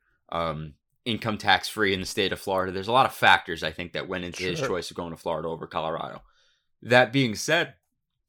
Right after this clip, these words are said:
Speaker 1: Sakic was patient. I think all along we knew that Justin Barron was gonna be on the move.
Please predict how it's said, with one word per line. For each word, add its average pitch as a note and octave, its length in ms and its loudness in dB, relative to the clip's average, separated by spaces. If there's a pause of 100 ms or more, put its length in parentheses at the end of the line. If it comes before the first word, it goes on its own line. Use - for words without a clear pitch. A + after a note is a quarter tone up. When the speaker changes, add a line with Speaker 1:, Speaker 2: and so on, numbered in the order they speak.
(180)
Speaker 1:
Sakic C#3 400 0
was C#3+ 140 -6
patient. B2+ 440 -2 (420)
I A2 80 0
think A#2+ 160 0
all A#2+ 240 6
along A#2 300 4
we A2 100 -2
knew A2 180 -2
that G2+ 140 -6
Justin G#2+ 340 -2
Barron G2+ 320 0
was G#2 140 -8
gonna G#2 140 -6
be G2 100 -4
on F#2+ 100 -4
the F2+ 60 -6
move. F#2 340 -6